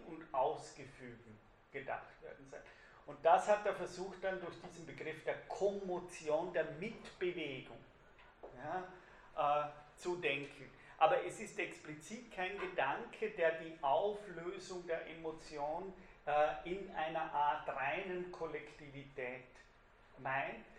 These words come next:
sondern eben in der das Gefühl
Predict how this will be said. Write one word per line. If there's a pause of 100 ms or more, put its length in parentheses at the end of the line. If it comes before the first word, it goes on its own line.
(300)
sondern (140)
eben
in
der (100)
das
Gefühl